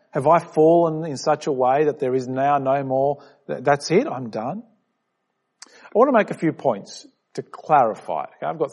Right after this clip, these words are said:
three of them, we'll go through them quickly. Point number one is this, and this is the main point. You cannot be a Christian and reject Christianity. You know, m-, maybe it sounds obvious, but that's what the point of this verse is.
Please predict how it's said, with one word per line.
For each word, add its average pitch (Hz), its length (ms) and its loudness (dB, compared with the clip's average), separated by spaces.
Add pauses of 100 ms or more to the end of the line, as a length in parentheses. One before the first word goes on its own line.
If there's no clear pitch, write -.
three 117 180 -4
of 104 80 -6
them, 110 100 -8
we'll 107 100 -10
go 101 160 -8
through 101 180 -16
them 95 120 -16
quickly. 101 300 -20
Point 196 260 -6
number 180 200 -4
one 120 200 -2
is 98 120 -12
this, - 220 -16
and 113 120 -14
this 135 160 -8
is 139 100 -8
the 123 120 -6
main 110 300 -10
point. 82 380 -20 (760)
You 175 180 2
cannot 214 540 -2
be 180 200 2
a 160 60 2
Christian 156 800 -8 (400)
and 143 240 -2
reject 135 580 -2
Christianity. 117 800 -10 (1400)
You 214 60 -16
know, - 60 -16 (400)
m-, 110 80 -18 (180)
maybe 135 240 2
it 123 100 -2
sounds 117 340 0
obvious, 139 380 0
but - 440 -2
that's 180 240 2
what 214 140 2
the 202 80 -4
point 156 260 2
of 156 80 -2
this 214 160 2
verse - 340 -2
is. 107 240 -6